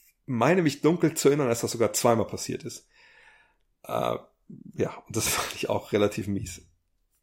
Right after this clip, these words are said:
Aber da lernt man als junger Spieler auch, was man auf dem Feld manchmal machen sollte. Nicht, dass Rainer Gerlach jung war zu dem Zeitpunkt, aber ich als junger Spieler hab dann auch gemerkt, okay,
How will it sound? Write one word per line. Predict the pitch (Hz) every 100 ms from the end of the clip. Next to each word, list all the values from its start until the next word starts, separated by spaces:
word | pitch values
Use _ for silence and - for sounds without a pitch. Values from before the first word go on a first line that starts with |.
| _ -
Aber | 127 135
da |
lernt | 123 127 131
man | 110
als | 101
junger | 110 101
Spieler | - 107 98
auch, | 95 - _ _ - - _ _
was | - -
man | 98 90
auf | -
dem | -
Feld | - 98
manchmal | 98 95 101
machen | 92 - 95
sollte. | 95 92 117
Nicht, | 131 135
dass | 110
Rainer | 104 120 120
Gerlach | 113 117 101
jung | 107 120
war | 131 135
zu | 131
dem | 123
Zeitpunkt, | 127 123 123 123
aber | 113
ich | 131 117
als | -
junger | 107 101
Spieler | - 101
hab |
dann | -
auch | - -
gemerkt, | 107 98 117
okay, | - 135